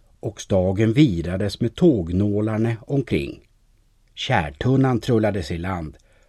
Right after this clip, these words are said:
och byttor, krus, korgar, knyten låg snart på bron. Karlsson tittade sig omkring i halvskymningen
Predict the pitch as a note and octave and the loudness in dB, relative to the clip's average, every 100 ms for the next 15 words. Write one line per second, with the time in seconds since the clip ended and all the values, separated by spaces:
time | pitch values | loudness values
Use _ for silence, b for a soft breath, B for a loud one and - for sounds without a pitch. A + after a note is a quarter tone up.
0 | _ - A2 G#2 C#3+ B2+ - _ C#3+ D3 | _ -10 -10 4 4 4 0 _ 0 0
1 | - B2 B2 B2+ - - D3+ A#2 F#2 G2+ | 0 -2 0 -2 -8 0 4 4 4 0
2 | A2 G2+ - D#3 B2+ E2+ - G#2 G#2+ B2+ | 0 -2 4 6 6 2 -4 -2 0 0
3 | G#2 G#2 F2+ F2 - G#2+ E2+ D2 - - | -2 -2 -2 -4 -4 -4 -4 -6 -10 -20
4 | _ _ _ _ _ _ _ _ _ _ | _ _ _ _ _ _ _ _ _ _
5 | _ G#2+ F2 D#2+ G2 G#2 - A#2+ - F2+ | _ -4 -4 -6 -6 -4 -2 -2 -4 -6
6 | F2+ A#2+ B2 C#3 G2+ F2 F#2+ G#2+ C#3 E2 | -4 0 0 0 0 0 0 -2 -2 -4
7 | C#2 F#2+ F2+ F#2+ A2+ A#2 F2+ | -6 -6 -4 0 2 2 0